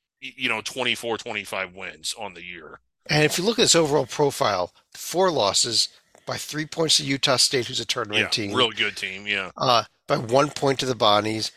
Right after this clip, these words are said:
Speaker 2: by two points at U N L V, not
Speaker 1: That
Speaker 2: easy to win at
Speaker 1: U N L V,
Speaker 2: Vegas.
Speaker 1: yeah, the U-,
Speaker 2: And they
Speaker 1: yeah.
Speaker 2: got blown off the court by a very good Drake team.
Speaker 1: Yeah, and Drake was in that tournament. I forget which one. The U N L V game was kinda disappointing. I was so sure they were gonna win that, and they didn't.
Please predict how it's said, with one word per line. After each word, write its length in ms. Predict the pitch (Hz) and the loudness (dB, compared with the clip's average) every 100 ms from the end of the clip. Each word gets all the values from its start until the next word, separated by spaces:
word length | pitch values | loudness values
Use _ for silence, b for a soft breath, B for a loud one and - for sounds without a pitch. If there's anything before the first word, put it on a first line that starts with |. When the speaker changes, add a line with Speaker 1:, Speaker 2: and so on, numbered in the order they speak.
| _ | _
Speaker 2:
by 140 | 117 107 | -10 -6
two 180 | - 175 | -2 -2
points 360 | 156 165 151 - | -2 -2 -2 0
at 240 | 131 127 | 0 0
U 180 | 139 131 | -2 -2
N 80 | 123 | 0
L 160 | 120 | -2
V, 220 | 107 110 110 | -2 -4 -4
not 300 | 107 110 123 | 0 4 6
Speaker 1:
That 120 | 160 | 4
Speaker 2:
easy 80 | 208 | 4
to 60 | |
win 80 | 233 | 0
at 40 | 143 | 0
Speaker 1:
U 0 | |
N 60 | |
L 60 | 107 | -2
V, 40 | |
Speaker 2:
Vegas. 160 | - 107 | -2 2
Speaker 1:
yeah, 260 | 127 113 113 | 4 4 4
the 80 | 135 | 0
U-, 180 | 139 175 _ | -2 -8 _
Speaker 2:
And 380 | - - - 151 | -14 -6 2 4
they 80 | 175 | 6
Speaker 1:
yeah. 0 | |
Speaker 2:
got 160 | 170 180 | 4 4
blown 160 | 185 | 4
off 80 | 165 | 4
the 80 | 170 | 0
court 240 | - 175 | -2 2
by 100 | 151 | 4
a 80 | 139 | 4
very 240 | 120 123 | 2 -4
good 200 | 131 147 | -4 -6
Drake 360 | 120 127 143 - | -6 -6 -8 -8
team. 280 | - 98 - - _ _ _ - | -10 -10 -16 -20 _ _ _ -2
Speaker 1:
Yeah, 320 | 117 113 110 | 2 4 2
and 200 | 127 120 - | 0 -4 -6
Drake 320 | - 147 180 | -4 -2 -2
was 120 | 185 135 | -2 -4
in 100 | 123 | -2
that 220 | 101 - | -4 -6
tournament. 440 | - 120 113 104 | -6 -4 -2 -2
I 20 | |
forget 260 | 104 110 110 | -2 -4 -4
which 220 | 110 - | -4 -4
one. 380 | 107 107 101 104 | -4 -2 -2 -4
The 100 | 113 | -4
U 160 | 127 165 | -2 2
N 60 | 143 | 4
L 120 | 113 | 4
V 180 | 110 110 | 2 2
game 240 | 113 110 | 2 2
was 140 | 101 | -4
kinda 200 | - 110 | -4 -2
disappointing. 600 | 104 98 95 - 104 104 104 | -4 -6 -10 -10 -4 -2 -2
I 60 | |
was 160 | 104 98 | -2 -2
so 420 | - - - 131 | -2 -2 -2 -4
sure 260 | 113 120 107 | -6 -8 -6
they 140 | 101 | -6
were 100 | 101 | -6
gonna 160 | 95 104 | -8 -8
win 140 | 98 | -4
that, 200 | 98 95 | -4 -4
and 40 | |
they 100 | 95 | -2
didn't. 380 | 95 92 107 107 | 0 0 -2 -14